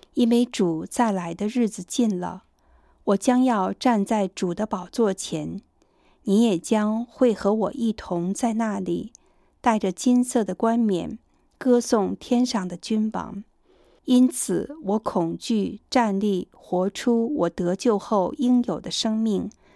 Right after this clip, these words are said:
更加顺服神的心意。换句话说，时刻远离罪恶、抱怨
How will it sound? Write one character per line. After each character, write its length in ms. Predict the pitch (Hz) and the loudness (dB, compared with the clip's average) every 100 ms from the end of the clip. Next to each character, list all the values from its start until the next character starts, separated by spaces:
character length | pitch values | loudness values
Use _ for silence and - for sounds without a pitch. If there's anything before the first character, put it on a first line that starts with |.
| _ _ _ - | _ _ _ 2
更 260 | 269 226 | 4 4
加 280 | - 220 220 | 4 2 2
顺 340 | - 269 233 | 2 2 2
服 320 | 190 - 180 196 | 0 -4 -4 -4
神 260 | - 226 - | -2 -4 -4
的 100 | 214 | -6
心 400 | - 233 240 254 | -2 -2 -2 -2
意。 280 | 190 - - _ _ _ _ _ | -2 -4 -8 _ _ _ _ _
换 260 | - 233 208 | 0 2 2
句 100 | 196 | 0
话 300 | 185 196 180 | -2 -4 -4
说， 400 | - 202 190 196 _ _ _ _ | -2 -2 -2 -4 _ _ _ _
时 340 | - - 190 196 | -8 -2 0 0
刻 400 | - 254 202 175 - | 2 2 2 0 -4
远 260 | 185 165 | -4 -4
离 160 | 175 170 | -4 -4
罪 320 | - 247 196 - | -2 0 0 -2
恶、 300 | 190 160 - _ _ _ - | -4 -4 -8 _ _ _ -4
抱 280 | 220 180 202 | -2 -2 -2
怨 380 | 196 165 185 | -2 -2 -6